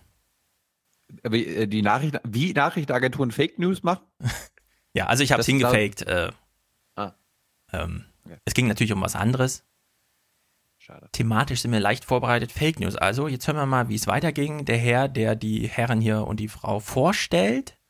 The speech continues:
Speaker 2: war natürlich gebrieft von den Gästen der Veranstaltung.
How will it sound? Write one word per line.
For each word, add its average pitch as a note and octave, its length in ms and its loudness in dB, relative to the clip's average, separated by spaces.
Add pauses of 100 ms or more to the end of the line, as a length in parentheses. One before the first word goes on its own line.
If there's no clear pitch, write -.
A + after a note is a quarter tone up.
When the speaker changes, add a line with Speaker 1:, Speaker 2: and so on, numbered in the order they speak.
(320)
Speaker 2:
war A#2+ 100 4
natürlich D3 360 -2
gebrieft C#3+ 760 0 (400)
von D#3+ 340 2 (760)
den G#2+ 100 4
Gästen - 400 2
der B2+ 120 0
Veranstaltung. C#3+ 760 -2